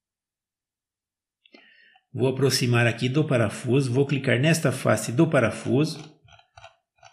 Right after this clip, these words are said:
e vou clicar nesta face do front cover. E vou confirmar aqui o posicionamento, ó, só que ele está virado, né?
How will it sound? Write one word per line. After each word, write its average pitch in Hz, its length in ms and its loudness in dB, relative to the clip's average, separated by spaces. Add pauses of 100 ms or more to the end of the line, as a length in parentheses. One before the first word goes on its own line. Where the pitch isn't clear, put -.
(160)
e 113 60 -4
vou 135 180 0
clicar 147 340 0
nesta 160 380 0
face 156 480 0
do 143 260 2
front 151 460 0 (1900)
cover. 120 560 0 (420)
E 123 120 -2
vou 139 200 0
confirmar 151 560 0
aqui 143 500 -2 (500)
o 123 100 -6
posicionamento, 143 840 2
ó, - 20 -4
só 143 180 -2
que 143 120 -2
ele 151 80 2
está 151 200 2
virado, 151 520 4
né? 151 200 0